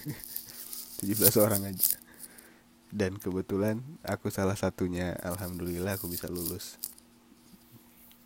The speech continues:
Dan punya kesempatan untuk berangkat ke Jepang. Itu ketika aku dikasih tahu kalau aku lulus, aku langsung ngabarin ibu, ibuku.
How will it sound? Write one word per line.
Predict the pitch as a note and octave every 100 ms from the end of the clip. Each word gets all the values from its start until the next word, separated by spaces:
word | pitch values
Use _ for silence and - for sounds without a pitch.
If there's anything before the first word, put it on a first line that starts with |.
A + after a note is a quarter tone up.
| - - -
Dan | G2 E2+ E2+
punya | F#2+
kesempatan | - F#2 F2 F2 - F2+
untuk | F2 E2+
berangkat | F2+ E2+ - -
ke |
Jepang. | - - - G#2 - - - - - - - - - - - - - - - - - -
Itu | F#2+ - A2+ G#2+ G#2+ G#2+ - - - - - - -
ketika | - G#2 F#2+ F#2 F2+
aku | - F#2+ F#2 F2+ - - - - - - - - - - -
dikasih | G#2 F#2 - -
tahu | F2+ F2 -
kalau | F2 F2
aku | F#2+ -
lulus, | E2+ F2 G2 - - - - - - - - - - - - - -
aku | -
langsung | F#2+ F#2+ F#2
ngabarin | F2 F2+ F2+ E2+
ibu, | F2 F2 G2 - - - - - - - - -
ibuku. | F#2+ F2+ - A2